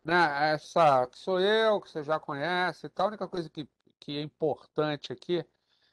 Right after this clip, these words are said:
é, é meu e-mail aqui embaixo e tal. Bom, então assim, pra gente entender uma coisa desde já. Quais são os grandes problemas, né, de todas as organizações, independente de porte, né?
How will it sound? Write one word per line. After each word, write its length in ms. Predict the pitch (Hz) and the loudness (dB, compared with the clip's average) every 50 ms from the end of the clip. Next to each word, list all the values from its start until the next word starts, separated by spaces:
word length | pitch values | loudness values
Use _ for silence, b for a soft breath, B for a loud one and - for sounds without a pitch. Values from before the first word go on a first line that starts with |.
| _ _ - | _ _ -10
é, 840 | - 123 135 147 151 151 147 143 135 131 123 117 110 107 101 95 - | -2 2 6 6 8 8 8 6 6 6 4 4 4 2 0 0 -4
é 800 | - 113 117 113 113 110 107 104 101 98 95 92 90 87 87 87 90 _ _ _ _ | -6 -4 -4 -2 -2 -4 -4 -4 -4 -4 -4 -6 -6 -8 -10 -14 -18 _ _ _ _
meu 280 | 104 120 135 131 127 | -14 -8 -4 -2 -2
e-mail 300 | 123 117 113 120 120 120 | -2 -2 -4 -6 -6 -6
aqui 160 | 113 - - 120 | -6 -8 -10 -8
embaixo 580 | 113 139 160 175 175 170 160 147 - - - | -2 0 0 2 2 2 0 0 -2 -10 -18
e 40 | 113 | -20
tal. 360 | _ - 147 143 143 143 135 - - - 113 _ _ _ _ _ _ | _ -4 -2 -2 0 -2 -4 -8 -14 -20 -20 _ _ _ _ _ _
Bom, 280 | - 147 139 127 - - _ | -12 -8 -8 -8 -8 -10 _
então 120 | - 226 | -12 -10
assim, 260 | 247 233 - - 120 | -10 -10 -12 -14 -10
pra 100 | - 165 | -10 -10
gente 280 | 165 196 196 - - 208 | -10 -10 -16 -16 -16 -14
entender 400 | 180 - 190 170 131 123 147 160 | -8 -4 -4 -4 -4 -4 -4 -4
uma 240 | 160 151 151 131 - | -2 -2 -2 -2 -4
coisa 380 | _ - 135 131 131 123 123 | _ -8 -6 -6 -6 -8 -10
desde 380 | 123 127 127 123 120 120 120 110 | -10 -10 -10 -12 -10 -12 -14 -14
já. 220 | 92 - 82 - - _ _ B B B B B B B B B B B | -12 -12 -14 -14 -14 _ _ B B B B B B B B B B B
Quais 180 | - 226 220 | -2 -2 0
são 120 | - 285 269 | 0 -2 -2
os 100 | 240 190 | -2 -2
grandes 360 | 185 208 214 208 185 - - | -2 0 -2 0 -2 -4 -8
problemas, 880 | - - - 185 165 131 107 110 139 165 170 151 123 113 104 104 98 - | -6 -4 2 2 2 2 2 -2 0 0 2 0 -2 -4 -8 -10 -10 -10
né, 240 | 110 123 139 127 117 | -12 -10 -10 -10 -10
de 160 | 127 135 151 _ _ _ _ _ - | -14 -18 -20 _ _ _ _ _ 0
todas 460 | - 220 196 185 190 135 123 117 - | 4 6 6 6 4 0 -4 -4 -4
as 140 | 123 117 113 | -6 -4 -2
organizações, 840 | 143 131 131 131 131 127 120 117 113 123 110 - - - 143 139 123 | -2 -2 0 -2 -2 -4 -4 -4 -2 -2 -2 -2 -4 -10 -10 -10 -8
independente 640 | 131 143 127 - - 131 123 123 131 131 120 - 117 | -8 -10 -8 -6 -6 -6 -4 -6 -8 -10 -10 -12 -14
de 140 | 113 131 | -12 -12
porte, 680 | 123 _ _ - 113 101 92 82 - - - - - - 156 | -14 _ _ -4 -2 -2 -2 -4 -8 -14 -20 -10 0 2 4
né? 180 | 151 - - | 4 4 2